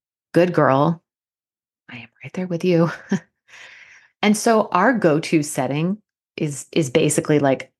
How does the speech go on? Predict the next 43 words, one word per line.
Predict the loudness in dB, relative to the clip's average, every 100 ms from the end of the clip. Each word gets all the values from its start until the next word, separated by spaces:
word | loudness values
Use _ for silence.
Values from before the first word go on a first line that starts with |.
| -2
"I | 0
could | 0 0
be | 0
doing | 0 0
more. | 0 -2 -4 -8 _
I'm | -2 0
not | 0
doing | 0 0
enough. | 0 0 0
You |
know | 2 2
what? | 0 -4 -2
Let | -2 0
me | -2
fix | -2 -4 -4
something | -2 -2
about | -2 -2 0
myself | 0 2 2 2 -2 -6 -20 _ _ _ _ -12
<laughs> | -12 -14 -20 -20 -20 -20 _
to, | -2 0 0 -4 -8 _ -6
to | -6
fix | -2 -4 -2
the | -2
scenario," | -2 -2 -2 -2 -4 -4 -6 -12 _ -2
right? | -2 -2 -12 -20 -20 -20 -20 -10 -4
Our | -2
go-to | 2 2 2 2
setting | 2 2 2
is | 0 2
like, | 0 0
"It | -2
must | -2 -2 0
be | 0
me. | 2 0 -2 -8 _ -20 -14
It | -4
must | -2 -2
be | -4
something | -2 0 0 0
I | 0 0 -2
could | -2 -2
do." | -2 -2 -6 _ -20 -20 -20 -20 -20 -20 _ _
I, | 2 4 6 4 4
um, | 2 2 0 -2 -6